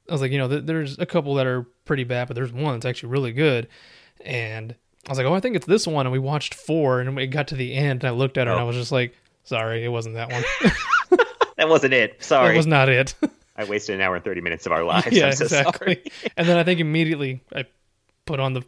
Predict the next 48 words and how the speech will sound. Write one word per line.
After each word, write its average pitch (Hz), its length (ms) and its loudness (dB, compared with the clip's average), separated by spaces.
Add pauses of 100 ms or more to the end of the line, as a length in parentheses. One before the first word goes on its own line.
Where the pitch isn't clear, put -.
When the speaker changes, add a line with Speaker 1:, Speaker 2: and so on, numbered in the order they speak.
(140)
Speaker 1:
final, 139 320 0
the 127 120 -8
last 143 320 0
one, 123 260 -2
and 120 140 -6
then 123 340 -4 (220)
<laughs> - 220 -20
I 151 200 -4 (160)
looked - 140 0
over 139 160 4
and 131 80 2
I - 20 2
was 123 100 -2
like, 120 200 -4 (100)
"It 143 80 -6
was 113 80 -8
this 117 160 -8
one." 135 120 -2 (100)
<laughs> - 0 - (1080)
Speaker 2:
<laughs> 208 100 -6 (540)
The 180 80 2
funny 262 160 4
thing 247 140 -2
too 208 120 0
about 160 140 2
those 156 180 2
movies, 101 280 -2
those 127 220 4
movies 95 200 2
is 85 180 2
though, 85 220 2
they 117 200 4
really 101 340 4
run 90 220 0
together. 78 560 0 (340)
Like, 92 360 2
if 101 120 2
you 120 160 4
asked 107 240 2
me 107 120 -4
for, 95 120 -8
like, 82 300 -2
"Was 98 220 0
this 117 160 0
kill 120 300 2
in 87 80 -2
that 95 200 -10
one?" 123 240 -6